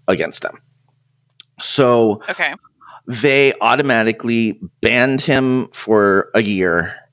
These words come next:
Speaker 1: and took back his prize money. And everybody was up
Speaker 2: Oh.
Speaker 1: in, yeah, everybody was up in arms, and they're like, "How dare you do this? It's freedom of speech.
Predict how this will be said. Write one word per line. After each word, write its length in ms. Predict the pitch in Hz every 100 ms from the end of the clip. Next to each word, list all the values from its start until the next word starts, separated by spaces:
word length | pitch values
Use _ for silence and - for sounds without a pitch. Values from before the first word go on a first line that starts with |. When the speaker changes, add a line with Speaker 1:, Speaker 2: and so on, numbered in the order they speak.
| -
Speaker 1:
and 240 | 95 92
took 240 | - 107 -
back 240 | 87 85
his 140 | 85
prize 320 | - 71 60 -
money. 220 | - - - _ _ _ _ _ _ - - - - - -
And 540 | 101 101 98 95 95 -
everybody 420 | 107 107 95 98
was 180 | 90 92
up 100 | 90
Speaker 2:
Oh. 100 | 90
Speaker 1:
in, 80 | 85 _ _ _ -
yeah, 280 | 127 80 -
everybody 360 | 135 147 143
was 140 | 127 127
up 220 | 143 151
in 100 | 147
arms, 540 | 110 131 131 131 123
and 140 | 110 104
they're 160 | 107
like, 220 | 95 85
"How 180 | - 82
dare 260 | 87 110 90
you 220 | 78 85 -
do 200 | 180 165
this? 320 | 147 139 -
It's 140 | 85
freedom 360 | - 101 95 87
of 140 | 80
speech. 880 | - - - - 180 170 165 147 -